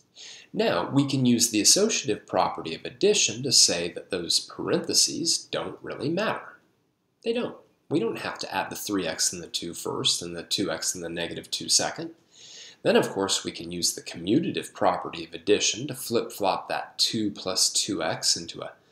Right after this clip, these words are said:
two x plus two. And then now you can probably see it.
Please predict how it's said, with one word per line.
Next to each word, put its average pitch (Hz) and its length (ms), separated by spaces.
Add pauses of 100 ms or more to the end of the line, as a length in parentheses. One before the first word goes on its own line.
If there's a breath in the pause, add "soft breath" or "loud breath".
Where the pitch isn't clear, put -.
(640 soft breath)
two 110 320
x - 280
plus - 440
two. - 540 (1080 soft breath)
And 80 200
then 80 260
now 87 220
you 101 160
can 101 160
probably 90 420
see - 300
it. - 160